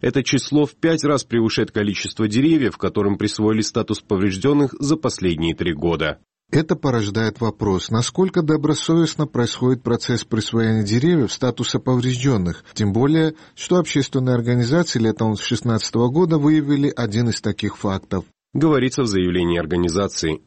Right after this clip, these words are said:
Speaker 1: На эти обвинения сегодня поспешил ответить мэр столицы Давид Нормания.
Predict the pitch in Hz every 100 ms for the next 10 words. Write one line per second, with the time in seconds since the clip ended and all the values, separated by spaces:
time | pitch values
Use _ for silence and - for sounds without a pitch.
0 | _ 92 92 87 98 82 113 139 151 147
1 | 139 160 165 165 156 143 - 127 110 127
2 | 139 110 110 117 - 95 85 - 90 85
3 | 120 - 135 - 127 85 78 82 80 82
4 | 76 76 76 73